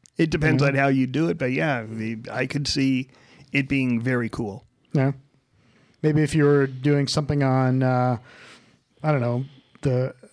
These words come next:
Speaker 2: something about the stamp paper, you know, showing how it's ribbed or something, and you can use the touch screen to zoom in
Speaker 1: Or
Speaker 2: and
Speaker 1: better.
Speaker 2: see the, you know, see the ribbing.
Speaker 1: Like you had a, uh, y-, you couldn't put a,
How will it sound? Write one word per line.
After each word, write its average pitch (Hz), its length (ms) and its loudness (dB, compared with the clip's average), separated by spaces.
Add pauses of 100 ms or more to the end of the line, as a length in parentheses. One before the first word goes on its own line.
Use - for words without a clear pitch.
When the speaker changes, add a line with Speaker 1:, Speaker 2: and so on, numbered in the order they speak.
(500)
Speaker 2:
something 160 260 0
about 151 220 2
the 139 80 -2
stamp 147 340 0
paper, 143 480 0
you 123 100 2
know, 123 300 2
showing 139 320 0
how 135 180 2
it's 131 120 -4
ribbed 139 340 0
or 123 80 2
something, 135 360 -2
and 131 160 2
you 131 160 0
can 135 200 -2
use 139 300 0
the 131 240 0 (260)
touch - 240 -2
screen 139 420 0
to 131 300 -2 (200)
zoom 147 260 2
in 135 340 2 (560)
Speaker 1:
Or 160 140 6
Speaker 2:
and 139 80 4
Speaker 1:
better. 160 260 4
Speaker 2:
see 143 60 2
the, 127 280 0 (240)
you 139 120 -2
know, 127 100 -4
see 147 200 -2
the 127 120 -2
ribbing. 135 400 -2 (100)
Speaker 1:
Like 147 200 0
you 147 140 4
had 131 300 2
a, 127 260 2
uh, 117 240 0 (1500)
y-, 143 200 2
you 156 260 2
couldn't 165 360 -2
put 135 280 0 (100)
a, 117 400 -2